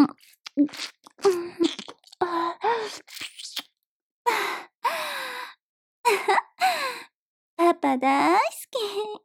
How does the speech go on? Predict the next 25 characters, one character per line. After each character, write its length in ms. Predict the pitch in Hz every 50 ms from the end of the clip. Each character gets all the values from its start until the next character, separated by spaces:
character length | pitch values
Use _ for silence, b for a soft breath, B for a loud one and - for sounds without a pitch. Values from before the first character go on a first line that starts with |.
| _ _ _ B 494 508 B B B B B B B B B B _ _ _ _ _ _ _ _ _ _ _ _ _ _ _ -
き。 40 | 330
へ 20 | 302 330 262 240 247 254 262 277 285 285 311 349 381 440
え、 60 | 508 640 807 _ _ _ -
最 360 | - - 254 247 254 269 311
初 160 | - - 349 311
と 100 | 359 -
態 260 | - 330 349 381 415
度 140 | 392 330 247
が 80 | 233 233
違 40 |
う 20 | 226
じ 180 | - - 269 277
ゃ 100 | 269 294 311 381 415 - 523 440 381
な 140 | 330 294
い 120 | 269 247 247
か 180 | - 240 226 226
っ 40 | 220 _ _ _ -
て。 60 | 233 220 233 214 214 208 208 226 254 294 359 480 - _ B B B B B B B B B B _
そ 260 | - - 240 233 226
り 140 | 233 262 285
ゃ 80 | 330 370
そ 60 | -
う 20 | - 427 453 466 508 554 - 392
だ 60 | 349
よ。 720 | 311 302 294 285 285 277 269 269 262 254 254 262 294 -